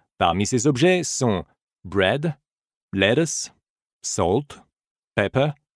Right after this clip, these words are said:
les boissons en général, comme water, wine et milk. Pour ces mots, il est très commun d'utiliser des expressions de quantité définie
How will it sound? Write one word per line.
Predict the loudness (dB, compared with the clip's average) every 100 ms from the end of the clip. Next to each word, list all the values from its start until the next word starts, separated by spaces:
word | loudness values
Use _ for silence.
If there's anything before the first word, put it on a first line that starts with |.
| _ _ _
les | -4 -2
boissons | -2 -2 -2 0
en | 0
général, | 0 0 2 2 0 -4 _ _ -2
comme | 0 0 -6 _ _ -4
water, | 4 4 4 2 -2 -8 _ _ _ _
wine | -2 2 2 0 -2 -6 -10 _ _ _
et | 0 0 -2
milk. | 0 2 2 -2 -14 -20 _ _ _ _ _ _ _ _
Pour | -4
ces | 0 4
mots, | 4 2 -2 _ _
il | 0 0
est | 0
très | -4
commun | 2 4 4
d'utiliser | 2 0 -2 0 0
des | 0 -2
expressions | -2 -2 -2 0 0 0
de | 0
quantité | 0 0 0 2 2
définie | 4 2 2 2 2